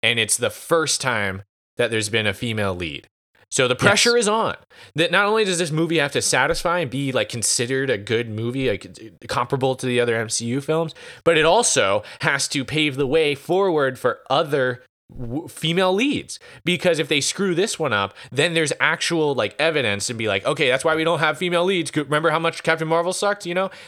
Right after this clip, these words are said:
Speaker 1: that's, that's, so they can't have that. So they have to play it safe. And part of that is making, uh, Captain Marvel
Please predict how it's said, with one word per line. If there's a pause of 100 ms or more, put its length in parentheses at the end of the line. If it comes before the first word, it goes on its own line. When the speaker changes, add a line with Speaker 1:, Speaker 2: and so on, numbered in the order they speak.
Speaker 1:
that's,
that's,
so
they
can't
have
that. (180)
So
they
have
to
play
it
safe. (220)
And
part
of
that
is
making, (300)
uh, (280)
Captain
Marvel